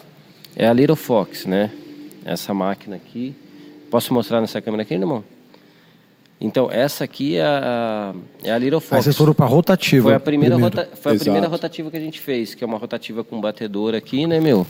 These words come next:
Speaker 1: É, tem uma mola aqui atrás, né? É, tem um batedorzinho. Então, ela tem uma característica pa-, bem parecida com a máquina de bobina.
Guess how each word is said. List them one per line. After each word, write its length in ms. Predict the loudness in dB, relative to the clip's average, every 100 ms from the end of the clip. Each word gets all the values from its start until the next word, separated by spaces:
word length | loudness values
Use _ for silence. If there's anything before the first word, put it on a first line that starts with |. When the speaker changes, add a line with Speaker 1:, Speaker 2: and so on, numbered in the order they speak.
| -6 -20 -20 -20 -20 -8
Speaker 1:
É, 760 | 0 2 4 2 2 2 0 -4 -8 -20 -20 0
tem 120 | 2
uma 180 | 6 6
mola 360 | 6 6 6
aqui 160 | 2 0
atrás, 760 | -2 0 2 2 0 -4 -16 _ -6
né? 300 | -2 0 -2 -10 -20 -20 -20 -20 -12
É, 160 | -6 -4
tem 140 | 0
um 100 | 2
batedorzinho. 1080 | 2 0 0 2 2 0 0 2 2 0 -2 -8 -20 -20 _ _
Então, 380 | -10 -4 -2 0
ela 180 | -2 -4
tem 200 | 0 2
uma 140 | 2
característica 800 | 2 0 -2 0 2 4 2 -4
pa-, 240 | 0 -2 0
bem 240 | -2 0
parecida 480 | 0 0 -2 -2 -2
com 100 | 0
a 40 | -2
máquina 300 | -2 -2 -2
de 80 |
bobina. 460 | -2 0 0 0 0